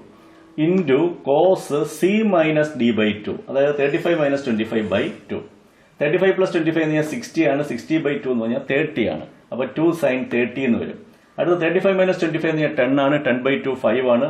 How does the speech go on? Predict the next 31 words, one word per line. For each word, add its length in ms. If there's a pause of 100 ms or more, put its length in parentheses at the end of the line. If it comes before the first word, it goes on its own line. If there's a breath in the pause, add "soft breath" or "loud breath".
അപ്പോൾ 140 (100)
cos 260
ഫൈവ് 220
എന്ന് 120
വരും. 160 (460 soft breath)
Sin 180 (120)
തേർട്ടി 260
എന്ന് 120
പറഞ്ഞത് 260 (180)
വൺ 180
ബൈ 180
ടു, 120
അപ്പോൾ 120 (100)
ടു 60 (120)
into 200 (340)
വൺ 100 (100)
ബൈ 80 (140)
ടു 40 (120)
into 180 (160)
cos 240
ഫൈവ്, 240
ടു 140
into 180
ഉം 100
ക്യാൻസൽ 320
ആയിട്ട് 220 (320)
cos 240
ഫൈവ് 160
എന്ന് 140
വരും. 160 (400)
ഇതാണ് 260